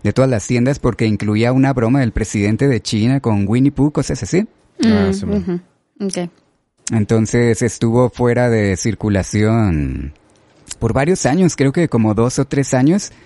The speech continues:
Speaker 1: Y, y lo que hicieron, lo que hicieron los chavos estos que lo desarrollaron, que son coreanos, fue que lanzaron su propia tienda para poder vender el juego. Y esa
Speaker 2: Mm.
Speaker 1: tienda se
Speaker 3: Mm.
Speaker 1: acaba de abrir hace un mes apenas.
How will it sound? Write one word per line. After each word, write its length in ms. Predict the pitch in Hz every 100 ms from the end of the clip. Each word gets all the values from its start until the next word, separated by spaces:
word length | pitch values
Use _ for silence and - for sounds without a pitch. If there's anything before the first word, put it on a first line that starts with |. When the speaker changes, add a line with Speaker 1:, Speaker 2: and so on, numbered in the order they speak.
| - - - -
Speaker 1:
Y, 240 | - - 131
y 20 |
lo 140 | 135 -
que 120 | 131
hicieron, 920 | 113 147 160 196 170 113 104 95 107 -
lo 140 | 117
que 100 | 117 127
hicieron 320 | - 147 165
los 120 | 143
chavos 320 | - 139 147
estos 300 | 139 - 147
que 100 | 151
lo 120 | 113 107
desarrollaron, 600 | 92 104 98 117 147 156
que 100 | 123
son 920 | 120 120 131 113 92 87 85 85 82 _ _
coreanos, 640 | 104 98 113 143 180 - - _ - -
fue 120 | 117
que 80 | 160
lanzaron 440 | 127 - 151 170
su 140 | 147
propia 320 | - 143 160 151
tienda 340 | 139 143 160
para 200 | 151 123
poder 240 | 107 113 117
vender 400 | 123 123 127 120
el 100 | 113
juego. 400 | 107 95 90 87 _ _ _ _ -
Y 120 | 104
esa 180 | 101 123
Speaker 2:
Mm. 60 |
Speaker 1:
tienda 340 | 117 117 113 107
se 100 | 95
Speaker 3:
Mm. 40 |
Speaker 1:
acaba 260 | 98 110 117
de 80 |
abrir 600 | 101 92 113 120 107 95
hace 360 | 90 - 113 104
un 160 | 104 113
mes 240 | 139 -
apenas. 460 | 165 170 208 -